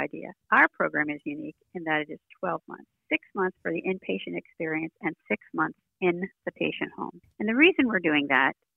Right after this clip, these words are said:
is because no matter where the resident will end up being assigned, whether they'll work permanently in the home hospice or they'll work on the inpatient, they will care for patients who will have been in one of the other places already. Sometimes our hospice patients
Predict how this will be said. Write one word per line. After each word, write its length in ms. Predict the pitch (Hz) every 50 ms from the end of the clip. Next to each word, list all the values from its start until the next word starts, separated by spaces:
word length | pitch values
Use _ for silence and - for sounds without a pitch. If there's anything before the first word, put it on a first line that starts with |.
| _ _
is 140 | - 196 190 -
because 460 | - 180 - - - 165 151 147 156 - -
no 80 | 196 196
matter 260 | 202 202 196 196 202
where 380 | 190 185 190 202 220 254 294 269
the 80 | 277 254
resident 460 | 226 214 208 202 - 208 208 208 -
will 180 | 165 156 147 - -
end 240 | 170 190 214 220 226
up 120 | 226 233 - _
being 240 | 214 208 208 202 202
assigned, 560 | 214 - _ - - 139 - - - - - - _ _
whether 200 | - 151 151 143
they'll 200 | 143 135 131 143
work 180 | 143 151 165 -
permanently 520 | - - 156 160 156 156 - 190 165 156
in 100 | - - - -
the 60 | - -
home 200 | 196 180 175 175 -
hospice 440 | 196 220 233 - _ - 269 262 - _ _ -
or 120 | 170 160 147
they'll 120 | 151 151
work 200 | 151 147 147 - -
on 80 | 160
the 80 | 151 - -
inpatient, 500 | 196 202 - - 202 185 - - 196 190 - - _ _ 208
they 180 | 226 254 285
will 160 | 254 254 233
care 320 | 226 - - 226 214 214 - _
for 120 | 202 180
patients 460 | - - 175 170 180 - - 165 165 - -
who 80 | 185 175
will 160 | 170 160 160
have 180 | 170 160 156 -
been 220 | - 165 160 160 - - -
in 160 | 170 143 151
one 160 | 151 151 156 156
of 80 | 151
the 100 | - - -
other 220 | - 143 147 151 - -
places 420 | - - - - - - - - - -
already. 400 | - - - - - - - 214 _ _ _ _ -
Sometimes 280 | 208 208 - 294 330 - -
our 120 | 440 403
hospice 400 | - 359 320 - _ - 208 - _
patients 440 | - - 156 151 - 190 185 190